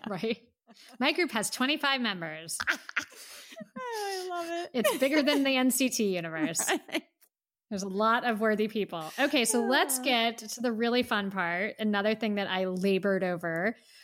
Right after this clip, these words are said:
Speaker 1: What song is your ultimate K-pop group? What are they debuting with?
Speaker 2: They're debuting with Fake Love.
Speaker 1: <gasps> What?
Speaker 2: Did you, did
Speaker 1: I,
Speaker 2: you
Speaker 1: I
Speaker 2: pick it too?
Speaker 1: No, but I'm just
Speaker 2: Oh.
Speaker 1: surprised. I, I'm surprised. I, yeah, okay.
Speaker 2: Okay. So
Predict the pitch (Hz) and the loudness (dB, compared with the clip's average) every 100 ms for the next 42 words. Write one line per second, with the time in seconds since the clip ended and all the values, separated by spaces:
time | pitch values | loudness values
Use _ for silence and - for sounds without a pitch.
0 | - 214 208 453 523 - - 226 240 220 | -10 0 4 4 4 4 4 4 6 4
1 | 143 139 - - 202 - 185 196 208 190 | 2 -6 -14 0 2 2 2 4 4 2
2 | 185 202 180 175 - 175 180 175 - 160 | 0 0 -2 -4 -4 -2 -2 -2 -2 -4
3 | - 196 233 302 285 220 202 233 156 143 | -2 0 2 4 4 4 4 4 2 -4
4 | - - _ _ _ - - 214 233 269 | -12 -20 _ _ _ -18 -2 0 2 2
5 | 247 226 226 220 226 - 185 180 175 - | 2 4 4 2 0 -2 -2 -2 -6 -10
6 | - - _ - 339 440 453 440 403 330 | -20 -20 _ -2 2 4 2 2 0 -4
7 | - _ _ _ _ - - 269 254 - | -8 _ _ _ _ -12 -8 -6 -2 2
8 | 214 220 220 208 196 220 240 220 240 226 | 2 4 4 4 2 4 4 2 0 0
9 | - 196 233 339 - _ _ - 208 214 | 2 2 2 -2 -10 _ _ 2 6 6
10 | 247 440 240 202 226 214 247 - 262 294 | 6 6 4 4 4 4 4 4 2 2
11 | 330 233 185 214 214 196 202 202 247 - | 2 2 2 0 -2 -2 -2 0 -2 2
12 | 508 480 180 - 202 208 - - 185 190 | 2 2 0 -2 0 -2 -2 -12 -8 -2
13 | 220 440 - 208 240 294 453 - 208 226 | 2 2 0 0 0 0 0 0 0 0
14 | - - _ _ - 233 151 | -2 -8 _ _ -2 0 0